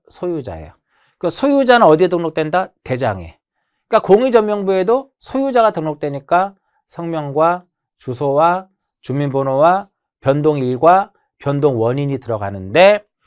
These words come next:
공유전명부의 가장 큰 특징 중에 하나는 지분을 나타내야 되기 때문에 여기 소유권의 지분이 들어가 줘야 돼요. 개별 공시지가, 토지의 등급,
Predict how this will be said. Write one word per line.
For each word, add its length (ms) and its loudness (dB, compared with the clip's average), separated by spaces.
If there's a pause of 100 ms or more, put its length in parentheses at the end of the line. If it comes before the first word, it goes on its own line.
(300)
공유전명부의 1000 2
가장 420 -2
큰 280 -8
특징 400 -10
중에 200 -10
하나는 680 -2 (640)
지분을 580 0
나타내야 380 0
되기 200 -6
때문에 160 -4
여기 160 -2
소유권의 600 -6
지분이 400 -8
들어가 360 -10
줘야 280 -20
돼요. 160 -20 (2250)
개별 280 -4
공시지가, 720 -10 (1040)
토지의 480 -2
등급, 400 -10